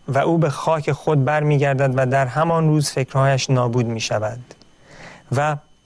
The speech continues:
مزامیر صد و پونزده، هفده رو هم بخونیم. مزامیر صد و پونزده، آیهٔ هفده، نوشته:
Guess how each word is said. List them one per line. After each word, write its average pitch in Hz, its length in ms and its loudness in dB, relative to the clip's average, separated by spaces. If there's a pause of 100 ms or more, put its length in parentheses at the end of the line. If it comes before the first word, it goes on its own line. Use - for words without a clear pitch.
(760)
مزامیر 160 500 4
صد 165 200 0
و 165 60 -2
پونزده، 147 360 2
هفده 135 400 -2
رو 147 100 2
هم 131 160 2
بخونیم. 185 600 0 (1300)
مزامیر 127 420 2
صد 127 200 -2
و 120 40 -2
پونزده، 117 400 -2
آیهٔ 117 400 0
هفده، 147 460 0 (2250)
نوشته: 127 880 2